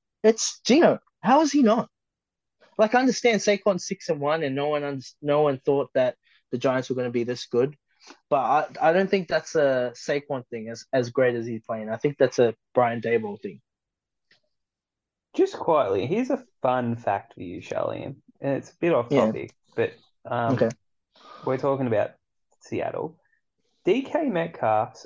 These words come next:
Speaker 2: career against the Arizona Cardinals. Are you ready for this?
Speaker 1: Okay.
Speaker 2: All right, we're going back to his rookie season, and they obviously play them twice each season. So here we go.
Speaker 1: Yep.
Speaker 2: Rookie season, first game, one catch, six yards.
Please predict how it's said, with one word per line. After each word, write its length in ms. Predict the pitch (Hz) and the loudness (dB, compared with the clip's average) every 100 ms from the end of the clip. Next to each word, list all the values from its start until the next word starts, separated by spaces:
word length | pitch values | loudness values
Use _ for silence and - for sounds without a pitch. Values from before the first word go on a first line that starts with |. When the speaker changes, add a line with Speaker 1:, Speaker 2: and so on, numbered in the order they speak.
| - - | -20 -16
Speaker 2:
career 760 | - 139 123 120 120 - - - _ - | -6 -4 -2 -2 -2 -2 -6 -12 _ -8
against 460 | 123 113 113 - | -4 -4 -6 -10
the 180 | - 104 | -6 -2
Arizona 520 | 107 110 107 110 104 | 0 0 -2 -6 -6
Cardinals. 640 | 107 104 95 131 - - _ 143 | -8 -4 -4 -6 -12 -18 _ -6
Are 40 | |
you 100 | 180 | -2
ready 220 | 156 147 | 0 0
for 80 | 151 | -2
this? 280 | 196 381 _ _ _ _ _ _ _ _ _ - | -4 -6 _ _ _ _ _ _ _ _ _ -4
Speaker 1:
Okay. 340 | 131 123 127 151 _ - _ _ _ _ - | 0 2 2 -2 _ -20 _ _ _ _ -4
Speaker 2:
All 80 | 117 | -2
right, 120 | - | 0
we're 80 | 120 | 0
going 220 | 139 147 | 0 2
back 240 | 127 127 - | 2 0 -4
to 80 | 120 | -6
his 160 | 113 | -4
rookie 260 | 117 120 120 | -4 -4 -4
season, 480 | 113 101 104 123 214 | -4 -4 -4 -4 -4
and 100 | 107 | -4
they 120 | 101 | -2
obviously 300 | 107 113 117 | -2 -4 -10
play 320 | 117 113 107 | -6 -2 0
them 240 | 110 110 107 | -2 -4 -6
twice 440 | - 104 101 - | -4 -2 -2 -4
each 200 | 92 - | -8 -8
season. 480 | - 92 107 127 247 _ _ _ _ _ | -10 -8 -6 -8 -10 _ _ _ _ _
So 120 | 113 | -2
here 160 | 123 | 0
we 100 | 123 | 0
go. 120 | 113 135 | 4 2
Speaker 1:
Yep. 200 | - - _ _ _ _ _ _ - | 2 -6 _ _ _ _ _ _ -12
Speaker 2:
Rookie 320 | - 139 135 | -4 -2 -2
season, 480 | 127 110 101 - - _ _ _ - | -2 -2 -4 -10 -18 _ _ _ -4
first 180 | 123 117 | -2 -2
game, 280 | - - - _ _ _ | -4 -8 -12 _ _ _
one 300 | 127 147 156 | -4 -2 -2
catch, 360 | - 123 117 - | 0 -2 -2 -8
six 300 | 104 101 - | -10 -8 -4
yards. 400 | 67 - - | -2 -4 -10